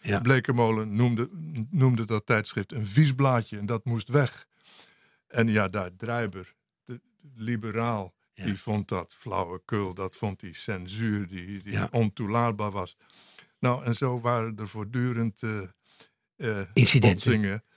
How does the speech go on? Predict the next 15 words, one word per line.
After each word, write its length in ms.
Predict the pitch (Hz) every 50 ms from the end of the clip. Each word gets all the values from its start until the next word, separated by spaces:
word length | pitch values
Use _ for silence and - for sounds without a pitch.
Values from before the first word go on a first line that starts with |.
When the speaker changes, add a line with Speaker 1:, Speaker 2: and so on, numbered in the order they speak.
| _ _ _ _ -
Speaker 2:
En 180 | - 135 127 120
dan 260 | 131 131 120 127 143
in, 140 | 131 120 120
Speaker 1:
<clears throat> 600 | 170 262 226 190 208 165 117 92 - - - 120
Speaker 2:
in 100 | 113 110
negenendertig, 1000 | 110 120 123 110 104 110 101 98 101 101 127 135 127 - - 104 - - - _ _ _ _ _ _ _ _ _ _ _ _ _ _ _
dat 160 | - - 117 98
is 80 | -
op 160 | 147 120 -
zich 160 | - 143 123 107
een 120 | 113 104
hele 260 | 104 110 113 110 110
interessante 560 | 104 98 - 113 101 - - 110 104 98 -
ontwikkeling, 580 | 110 101 95 - 127 120 - 117 98 104 104 - _ _ _ - - - - _ _ _ _ -
dat 360 | 127 139 131 117 - -